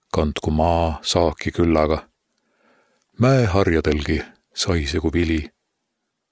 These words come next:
nagu seedrid Liibanonil. Linnaski tärgaku rahvast kui rohtu mullast.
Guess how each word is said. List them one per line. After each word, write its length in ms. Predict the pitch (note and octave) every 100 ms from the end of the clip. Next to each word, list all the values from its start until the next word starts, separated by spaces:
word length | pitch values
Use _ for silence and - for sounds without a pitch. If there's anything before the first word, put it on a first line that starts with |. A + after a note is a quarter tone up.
| _ -
nagu 180 | D2 D#2+
seedrid 580 | - F#2 E2+ - E2+
Liibanonil. 560 | E2+ E2 E2 D#2 D#2+ - - _ _ _ _ _ _ _ _ _ _ _ _ _ -
Linnaski 440 | D#3+ G#2+ C#2+ - -
tärgaku 460 | F#2+ F#2+ - G2
rahvast 480 | F#2 D#2+ D#2+ - -
kui 120 | D#2
rohtu 360 | E2 D2+ - D#2+
mullast. 500 | D#2 D2+ - -